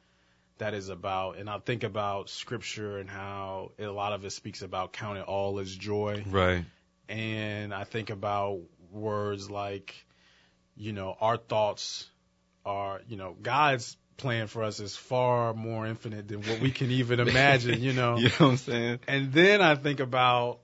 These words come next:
Speaker 1: man, how much he's got me through
Speaker 2: <laughs>
Speaker 1: and how many mistakes and
Speaker 2: Let me tell
Speaker 1: messes
Speaker 2: you.
Speaker 1: up,
Speaker 2: Let
Speaker 1: you
Speaker 2: me
Speaker 1: know,
Speaker 2: tell
Speaker 1: that
Speaker 2: you,
Speaker 1: I've had.
Speaker 2: brother.
Speaker 1: And then, so, you know, I sit down, I wake up and I look at that scrub and I'm like, "Check, I got the scrub."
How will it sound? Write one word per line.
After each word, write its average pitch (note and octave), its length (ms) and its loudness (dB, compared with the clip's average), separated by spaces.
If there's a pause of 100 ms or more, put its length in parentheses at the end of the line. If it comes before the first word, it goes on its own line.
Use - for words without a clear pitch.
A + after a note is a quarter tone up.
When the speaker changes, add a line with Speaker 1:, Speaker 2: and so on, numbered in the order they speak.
Speaker 1:
man, C#3+ 480 4
how C#3 180 2
much D3 260 0
he's C3 220 -4
got E3+ 300 6
me C#3 140 2
through B2 420 0 (240)
Speaker 2:
<laughs> - 240 -6
Speaker 1:
and C#3+ 140 2
how E3+ 180 10
many F3+ 260 8
mistakes D3+ 880 2
and A#2 400 -2
Speaker 2:
Let D#3+ 100 4
me F3+ 60 6
tell G3+ 140 6
Speaker 1:
messes E3+ 300 6
Speaker 2:
you. D3+ 60 10
Speaker 1:
up, C3 160 8 (300)
Speaker 2:
Let D3+ 120 -6
Speaker 1:
you D3+ 60 4
Speaker 2:
me D3+ 80 2
Speaker 1:
know, C#3 80 2
Speaker 2:
tell C#3 120 4
Speaker 1:
that C3+ 60 6
Speaker 2:
you, C3 60 8
Speaker 1:
I've C3+ 100 4
had. F#3+ 200 4
Speaker 2:
brother. D#2 200 -2 (540)
Speaker 1:
And G#3 160 2
then, B3 100 0
so, A3+ 180 0
you A3 140 -2
know, G#3+ 140 -2
I G3+ 100 -4
sit G#3 180 -6
down, F#3+ 120 -2
I E3 80 -2
wake G3+ 380 -6
up D#3+ 260 2 (200)
and C#3 120 -2
I B2+ 60 -2
look F3+ 260 2
at E3 80 -6
that D#3 180 4
scrub A#2 400 -2
and A#2 80 -6
I'm A2 120 -8
like, F#2+ 160 -12
"Check, - 260 -8
I G2 60 -12
got - 240 -14
the - 80 -14
scrub." G2 420 -10